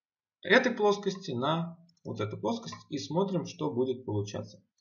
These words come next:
Раз, два. Вот, получается вот такой вот рисунок. Вполне неплохой.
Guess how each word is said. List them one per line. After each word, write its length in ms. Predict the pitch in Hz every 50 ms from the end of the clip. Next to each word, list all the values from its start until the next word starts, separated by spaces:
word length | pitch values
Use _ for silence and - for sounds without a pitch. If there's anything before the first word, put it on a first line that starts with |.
| _ _ _ _ _ _ _ - - - - - _ _ _ _ _ _ -
Раз, 540 | - 82 90 95 - - - - - - _ _ _ _ _ -
два. 420 | - 110 104 101 90 - - - - _ _ _ _ _ _ _ _ _ _ _ _ _ _ _ _ _ _ _ _ _ _ _ _ _ _ _ _ _ -
Вот, 460 | 120 123 120 92 - - - - -
получается 580 | - 127 131 - - 240 262 254 - - 226
вот 240 | - 135 175 190 -
такой 320 | - - - - 160 143 123
вот 120 | 113 104
рисунок. 600 | 117 120 113 - - 90 90 127 180 - - - - _ _ _ _ _ _ _ _ _ _ _ _ _ _ _ _ _
Вполне 280 | - - 165 185 226 240
неплохой. 720 | 202 160 - 170 156 135 - - 101 98 - 170 196 -